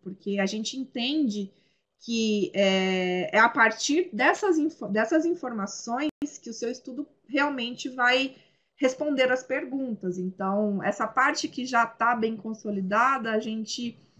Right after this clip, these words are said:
toma responsabilidade pra nós de deixar acurado, de deixar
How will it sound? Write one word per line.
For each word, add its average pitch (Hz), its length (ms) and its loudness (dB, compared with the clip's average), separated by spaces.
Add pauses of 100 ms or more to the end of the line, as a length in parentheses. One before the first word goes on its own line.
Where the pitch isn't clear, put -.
(380)
toma 254 220 2
responsabilidade 233 1040 0
pra 220 200 2
nós 220 480 2
de 214 120 -10
deixar 208 340 0
acurado, 208 800 0
de 185 120 -6
deixar 190 640 2